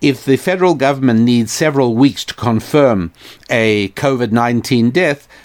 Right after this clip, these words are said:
when exactly will all this investigation take place? And will they?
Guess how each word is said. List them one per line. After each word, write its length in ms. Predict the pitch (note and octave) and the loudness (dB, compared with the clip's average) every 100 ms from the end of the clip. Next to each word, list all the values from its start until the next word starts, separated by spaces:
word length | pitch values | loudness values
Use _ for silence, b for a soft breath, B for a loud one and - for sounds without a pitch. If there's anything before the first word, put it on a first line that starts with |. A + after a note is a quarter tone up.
| - | -2
when 340 | D3+ G3+ G3 | 0 2 -2
exactly 560 | E3+ C#3 C3+ D3 - D3+ | -4 -2 -2 -2 -2 0
will 160 | C3+ | 4
all 200 | C#3 C#3 | 4 2
this 180 | C3+ B2+ | 0 0
investigation 840 | B2+ B2 B2 - A#2 B2+ A#2 C3 B2 | 0 0 -2 -2 -2 -2 -2 -2 -2
take 300 | - C3+ - | -2 -4 -2
place? 300 | - A#2 - | -2 -2 -4
And 240 | B2 A#2 | -2 0
will 280 | A2 A#2+ B2+ | 2 2 2
they? 340 | C#3+ C#3+ - | 2 0 -4